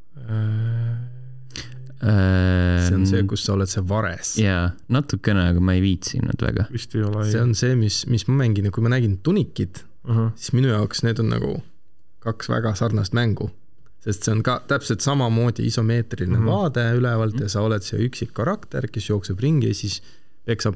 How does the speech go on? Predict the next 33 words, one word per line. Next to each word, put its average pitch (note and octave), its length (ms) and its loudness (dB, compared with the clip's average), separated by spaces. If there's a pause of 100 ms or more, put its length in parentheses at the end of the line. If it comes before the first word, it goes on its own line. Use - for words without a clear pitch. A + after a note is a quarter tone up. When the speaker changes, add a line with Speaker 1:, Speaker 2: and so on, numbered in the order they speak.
Speaker 3:
vaenlasi A2+ 560 2
ja G#2 80 0
lahendab G#2+ 540 0
mõistatusi. - 640 -6 (100)
Speaker 1:
Mhm. A2+ 300 2 (1120)
Speaker 3:
Et G#2+ 120 -16 (120)
aga G#2+ 200 0
kas, - 460 -2
nagu A2+ 240 0
minu A2 200 2
küsimus G2 400 0
on, G2+ 80 0
kas - 160 -6
nad F#2+ 160 0
on D2 160 -8
sarnased G2+ 720 0 (600)
või A2+ 120 2
nad A#2+ 160 4
on A#2+ 140 4
Speaker 2:
Mhm. B2 60 4
Speaker 3:
pigem, A2+ 460 2
ei A2+ 140 2
o-, G#2+ 100 0 (160)
pigem G#2 260 2
nagu G2 180 0
mitte? - 500 -8 (560)
Speaker 1:
Ei A2+ 140 2
oska - 300 -4
vastata. A2+ 500 -4 (240)
Speaker 2:
Veits C#3 380 2
äkki, A#3 240 -4
jah? B3 100 -6 (560)
Speaker 1:
No D#3 140 -2